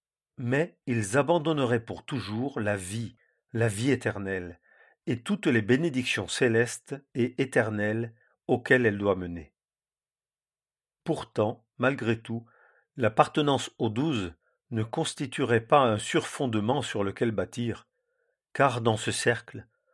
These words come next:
le plus proche du Seigneur et par conséquent le plus privilégié,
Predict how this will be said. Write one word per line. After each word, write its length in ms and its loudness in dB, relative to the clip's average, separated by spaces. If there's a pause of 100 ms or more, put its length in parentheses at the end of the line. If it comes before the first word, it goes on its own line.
(160)
le 220 4
plus 220 -2
proche 400 0
du 120 -6
Seigneur 760 -2
et 120 2
par 240 -4
conséquent 520 -2
le 120 -4
plus 180 -8
privilégié, 760 -6